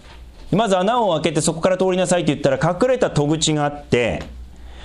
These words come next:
で、そこに行くと壁に石像で、忌むべきもの、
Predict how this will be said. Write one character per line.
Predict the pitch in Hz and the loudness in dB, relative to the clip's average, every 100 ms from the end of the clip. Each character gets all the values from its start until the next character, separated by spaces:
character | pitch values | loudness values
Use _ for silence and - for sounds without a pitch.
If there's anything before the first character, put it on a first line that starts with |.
| - | -2
で、 | 147 | 2
そ | 208 | 2
こ | 208 269 | 2 2
に | 262 | 2
行 | 262 | 0
く | - | 0
と | 220 165 | 0 2
壁 | 175 185 226 | 2 2 2
に | 226 | 2
石 | 202 190 185 214 | 2 0 2 2
像 | 214 214 202 | 2 2 2
で、 | 208 180 87 - - - - - - - | 2 2 0 -6 -14 -20 -20 -20 -20 0
忌 | 151 | 2
む | 196 262 240 | 4 2 2
べ | 254 | 0
き | 254 180 | 0 0
も | 139 123 | 2 2
の、 | 110 95 - | 2 0 -4